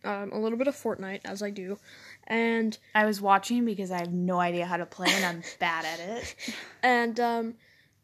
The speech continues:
Speaker 1: I realized we were kinda talking about, like, certain skins, how much they cost and stuff, and then we started
Speaker 2: I think I
Speaker 1: trying to
Speaker 2: asked
Speaker 1: figure
Speaker 2: how
Speaker 1: out
Speaker 2: much you had spent on it,
Speaker 1: Oh,
Speaker 2: 'cause I thought
Speaker 1: um,
Speaker 2: you would just give me a straight answer.
Speaker 1: Right,
Speaker 2: And
Speaker 1: yeah.
Speaker 2: then you kind of just sat there <laughs> for a
Speaker 1: Yeah,
Speaker 2: second.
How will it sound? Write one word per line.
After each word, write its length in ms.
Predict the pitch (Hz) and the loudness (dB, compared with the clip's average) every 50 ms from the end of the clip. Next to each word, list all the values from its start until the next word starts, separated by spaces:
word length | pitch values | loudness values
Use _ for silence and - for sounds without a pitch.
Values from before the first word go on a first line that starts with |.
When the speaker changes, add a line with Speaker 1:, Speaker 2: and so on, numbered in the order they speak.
| _ _ | _ _
Speaker 1:
I 100 | - 247 | 2 2
realized 800 | 247 233 269 311 330 320 320 294 285 277 269 262 - - - - | 2 4 2 2 2 2 2 2 2 2 2 0 -2 -2 -4 -4
we 120 | - 247 | -2 0
were 80 | 247 247 | 0 0
kinda 180 | - 330 330 311 | 0 0 -2 -2
talking 340 | - - 277 269 - 269 247 | -2 -2 -2 -2 -2 -2 -2
about, 100 | 220 - | -2 -2
like, 140 | 202 208 202 | -2 -2 -2
certain 280 | - - 226 - 214 214 | -2 -2 -2 -2 -2 -2
skins, 380 | - - - 220 214 220 220 | -4 -2 -2 -2 -2 -2 -4
how 100 | - 214 | -4 -4
much 200 | 208 208 202 - | -4 -6 -6 -6
they 140 | 180 165 160 | -8 -8 -8
cost 460 | - - 165 170 196 214 214 - - | -10 -10 -10 -8 -6 -6 -6 -6 -6
and 160 | 240 233 226 | -6 -6 -6
stuff, 340 | 226 - 254 247 240 240 - - - - - - - - | -4 -4 -4 -4 -4 -4 -10 -20 -20 -20 -20 -20 -12 -8
and 180 | - 226 220 233 | -4 -2 -2 0
then 160 | 240 247 240 | 0 0 0
we 80 | 240 | -2
started 340 | 233 - - 240 226 220 220 | -2 0 2 2 2 2 2
Speaker 2:
I 80 | 349 339 294 | 2 0 0
think 80 | - | 0
I 40 | - | 2
Speaker 1:
trying 140 | 226 233 220 | 2 2 2
to 60 | 233 | 0
Speaker 2:
asked 160 | - - - | -2 -6 -10
Speaker 1:
figure 260 | - 208 214 220 220 | -10 -8 -4 -2 0
Speaker 2:
how 80 | 214 202 | 2 2
Speaker 1:
out 60 | 202 | 2
Speaker 2:
much 220 | 202 196 - - - | 0 0 -2 -4 -4
you 80 | 196 185 | -4 -4
had 180 | 175 180 - | -6 -6 -8
spent 420 | - - - 190 190 190 185 - 185 | -10 -10 -8 -8 -6 -6 -6 -8 -10
on 180 | 175 175 175 | -10 -6 2
it, 40 | 202 | 6
Speaker 1:
Oh, 220 | 277 330 330 311 277 | 8 8 8 8 6
Speaker 2:
'cause 120 | 247 220 | 6 8
I 80 | 214 214 | 10 10
thought 280 | 277 269 254 240 254 | 10 12 12 10 10
Speaker 1:
um, 60 | - 262 | 8 6
Speaker 2:
you 80 | 254 | 0
would 120 | 226 190 185 | -2 -2 -4
just 180 | 220 220 - | -8 -8 -6
give 120 | - 247 233 | -4 -4 -2
me 140 | 233 214 | -2 -4
a 40 | 202 | -4
straight 380 | 190 - - - 196 185 175 170 | -6 -6 -8 -6 -6 -4 -4 -2
answer. 440 | 165 170 185 - - 240 254 269 277 - | -4 -4 -4 -6 -4 -4 -4 -4 -4 -4
Speaker 1:
Right, 440 | 240 233 233 233 208 208 190 - - | 0 4 6 6 6 6 4 4 4
Speaker 2:
And 120 | - 214 208 | 2 4 4
Speaker 1:
yeah. 20 | |
Speaker 2:
then 220 | 202 196 196 190 180 | 4 4 4 2 2
you 200 | 190 214 226 226 | 2 0 0 0
kind 260 | - - 277 247 240 220 | 0 2 2 2 2 2
of 140 | 196 185 | 0 -2
just 340 | - - 190 - - - - | -6 -8 -8 -6 -8 -8 0
sat 300 | - 175 170 160 - - | 4 4 6 6 4 2
there 180 | 208 214 226 269 | 0 2 2 2
<laughs> 0 | |
for 140 | - - 220 | 2 2 4
a 100 | 320 285 | 4 4
Speaker 1:
Yeah, 680 | - 262 277 285 277 269 262 - 226 226 208 202 196 202 | 4 6 8 10 12 12 12 12 10 8 6 2 0 -4
Speaker 2:
second. 120 | 349 - | -6 -10